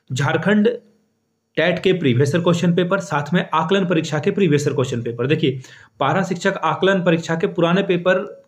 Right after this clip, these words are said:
करने का क्या फ़ायदा होगा, वो मैं आपको बताना चाहता हूँ। देखिए, जब आप जेटेट के पुराने पेपर को देखोगे, तो उससे आपको आइडिया लगेगा कि झारखंड में क्वेश्चन किस लेवल का पूछा जाता है, पहली बात।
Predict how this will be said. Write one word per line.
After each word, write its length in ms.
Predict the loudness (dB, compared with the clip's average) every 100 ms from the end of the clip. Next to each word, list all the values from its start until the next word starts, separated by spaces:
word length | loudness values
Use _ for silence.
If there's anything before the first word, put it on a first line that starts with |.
| -2
करने 240 | 0 2
का 80 | 0
क्या 180 | 0 0
फ़ायदा 280 | 0 2 2
होगा, 160 | 2
वो 180 | 4 2
मैं 120 | 2
आपको 180 | -2 0
बताना 300 | 0 0 -2
चाहता 260 | -2 -4 -2
हूँ। 100 | 0
देखिए, 320 | 0 -2 -6 -16 -20 _ -2
जब 160 | 2
आप 180 | 2 0
जेटेट 380 | 0 2 0 0
के 100 | -2
पुराने 340 | 0 0 2
पेपर 280 | 0 0 0
को 100 | 2
देखोगे, 360 | 0 0 0 0
तो 80 | -2
उससे 200 | -2 -2
आपको 200 | 0 0
आइडिया 260 | 2 2
लगेगा 300 | 2 0 0
कि 120 | -2
झारखंड 340 | -2 -4 -2 -2
में 160 | -2
क्वेश्चन 360 | 0 -2 0 -4
किस 260 | -4 -4 0
लेवल 240 | 2 2
का 100 | 0
पूछा 300 | 0 -2 0
जाता 260 | -2 -4 -8
है, 100 | 0
पहली 180 | 2 2
बात। 220 | 0